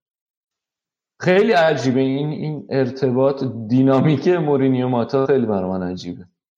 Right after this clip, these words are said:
اه، ولی آره، ضربه هم خوردن دیگه. شاید اومده بود که بتونه،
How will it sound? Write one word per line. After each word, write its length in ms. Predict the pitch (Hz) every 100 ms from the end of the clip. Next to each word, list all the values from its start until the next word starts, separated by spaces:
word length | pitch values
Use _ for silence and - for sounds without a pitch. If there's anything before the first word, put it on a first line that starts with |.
| _ _ _ _ _ _ _ _ _
اه، 80 | 113
ولی 540 | 110 107 107 127 156 180
آره، 380 | 165 170 185
ضربه 420 | 147 139 135 135 151
هم 120 | 170
خوردن 460 | 175 160 139 127
دیگه. 260 | 120 107 107
شاید 280 | 104 127 147
اومده 320 | 156 143 139
بود 200 | 151 160
که 100 | 175
بتونه، 680 | 160 160 175 170 165 160